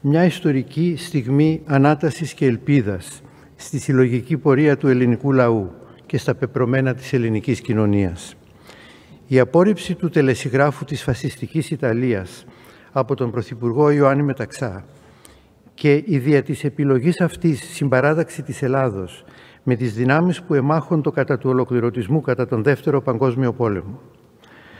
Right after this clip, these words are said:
λειτουργήσε ως θριαλίδα για την ελληνική κοινωνία και την ελληνική συνείδηση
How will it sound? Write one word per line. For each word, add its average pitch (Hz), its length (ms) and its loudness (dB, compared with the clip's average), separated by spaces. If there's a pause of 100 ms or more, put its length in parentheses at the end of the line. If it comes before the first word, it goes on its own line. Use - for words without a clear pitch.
(800)
λειτουργήσε 180 580 2
ως 170 160 2
θριαλίδα 143 560 4
για 113 140 0
την 127 160 0
ελληνική 120 460 2
κοινωνία 113 520 2
και 95 200 -2
την 120 160 -2
ελληνική 120 420 2
συνείδηση 117 760 -2